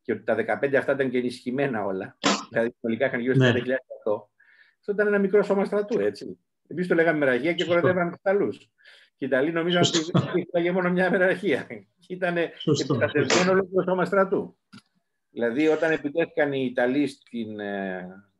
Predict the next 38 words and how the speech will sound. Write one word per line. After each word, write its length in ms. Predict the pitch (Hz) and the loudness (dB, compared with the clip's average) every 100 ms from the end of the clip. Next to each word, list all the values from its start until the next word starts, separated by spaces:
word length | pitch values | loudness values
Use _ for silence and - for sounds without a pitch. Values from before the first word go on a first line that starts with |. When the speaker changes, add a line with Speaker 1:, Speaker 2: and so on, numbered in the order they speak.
| _ | _
Speaker 1:
Ήπειρο, 580 | - 120 117 107 131 139 _ _ _ _ | -8 -6 -2 0 0 -4 _ _ _ _
δεν 160 | - 202 | -6 -2
είχαν 200 | 151 117 | 0 2
μεγαλύτερο 340 | 113 113 104 | 2 2 0
στρατό 280 | 107 104 95 | -4 -4 0
από 120 | 104 101 | -2 -2
εμάς, 340 | 107 131 - - _ _ | -8 -10 -14 -20 _ _
μεγαλύτερες 440 | - 117 117 110 98 | -16 -8 -6 -6 -10
δυνάμεις. 520 | 104 104 110 131 _ _ _ _ _ _ _ _ | -10 -10 -10 -16 _ _ _ _ _ _ _ _
Γιατί 160 | 135 135 | -8 0
Speaker 2:
Σωστό. 140 | 156 | 2
Speaker 1:
είχαν 120 | 175 | 4
Speaker 2:
Και 80 | 180 | 6
είχαμε 160 | 143 147 139 | 6 6 4
Speaker 1:
πατήσει. 180 | 143 | 4
Speaker 2:
και 60 | 143 | 4
το, 160 | 135 - _ _ | 2 -4 _ _
και 120 | - | 0
είχαμε 180 | 156 160 | 2 4
και 80 | 151 | 2
το 80 | 151 | 2
έδαφος 300 | 156 139 139 | 2 4 2
υπέρ 240 | 135 120 | 0 -4
μας. 320 | 98 - - - - - | -6 -14 -14 -8 -8 -6
Speaker 1:
Ναι, 240 | 285 262 | 0 0
την 100 | 226 | 0
είχαν 240 | 262 254 254 | -2 -2 -2
πατήσει. 520 | 254 269 226 180 - - - _ _ - | -4 -4 -6 -10 -16 -14 -14 _ _ -2
Ε, 140 | 226 | -2
δεν 140 | 226 | 0
Speaker 2:
Ναι. 60 | 254 | 4
Speaker 1:
περιμένω 400 | 214 190 160 147 | 6 6 4 2
ότι 120 | 135 | 0
εμείς 240 | 135 135 127 | -2 -4 -4
είχαμε 220 | 139 131 | -4 -2
τόσο 240 | 139 127 | -2 -2
στρατό 260 | - 127 131 | -2 0 0
μαζέψει. 440 | 123 135 170 - | 0 -4 -8 -12